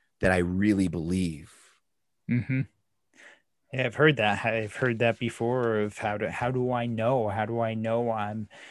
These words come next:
Speaker 2: truly believing for the right reasons? What are my motives? It's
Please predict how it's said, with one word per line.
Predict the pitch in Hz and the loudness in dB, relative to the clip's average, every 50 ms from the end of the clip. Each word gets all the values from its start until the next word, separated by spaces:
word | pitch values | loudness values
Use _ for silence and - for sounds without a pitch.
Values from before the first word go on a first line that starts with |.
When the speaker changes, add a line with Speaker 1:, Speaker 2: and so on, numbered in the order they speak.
| - - _ | -20 -16 _
Speaker 2:
truly | - - - - 135 131 135 139 123 120 123 120 117 117 117 113 113 110 - _ _ _ _ _ _ _ _ _ - | -6 -4 0 2 4 4 4 4 4 2 2 2 2 2 0 0 -2 -4 -6 _ _ _ _ _ _ _ _ _ -4
believing | 131 143 127 123 123 127 135 123 | -2 0 0 0 0 0 -2 -2
for | - - 143 | -2 -2 -2
the | 120 117 | -2 -2
right | 113 120 120 120 107 | 0 0 0 0 -2
reasons? | 113 113 117 120 127 131 117 110 117 107 104 107 | -2 -2 -2 0 0 0 0 -2 -4 -4 -4 -4
What | 110 107 107 | -4 -2 0
are | 117 113 | 2 2
my | 117 113 107 104 | 4 4 4 4
motives? | 104 107 110 117 143 170 160 123 110 95 95 107 113 - - - - - - - - - - - _ _ _ _ _ _ _ _ _ _ - | 6 6 8 8 10 10 8 8 8 8 8 6 6 4 2 -4 -10 -12 -18 -20 -20 -20 -20 -20 _ _ _ _ _ _ _ _ _ _ -18
It's | - - - | -16 -16 -16